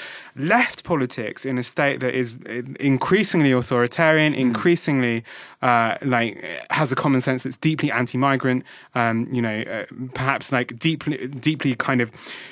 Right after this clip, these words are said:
Speaker 1: old school family reactionary in a way that it hasn't been for a couple of generations.
Speaker 2: Yeah.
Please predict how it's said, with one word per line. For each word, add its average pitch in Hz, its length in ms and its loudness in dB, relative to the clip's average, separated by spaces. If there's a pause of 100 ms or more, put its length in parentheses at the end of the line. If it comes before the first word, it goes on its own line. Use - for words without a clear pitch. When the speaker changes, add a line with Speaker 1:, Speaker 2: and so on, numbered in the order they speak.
(160)
Speaker 1:
old 180 240 10
school 156 280 6
family 165 720 6
reactionary 135 560 4
in 120 80 4
a 117 40 2
way 123 140 4
that 120 120 0
it 113 40 -2
hasn't 123 280 -2
been 113 240 -2
for 113 300 -2
a 117 100 -4
couple - 260 -2
of 104 80 -4
generations. 113 680 0
Speaker 2:
Yeah. 123 160 -6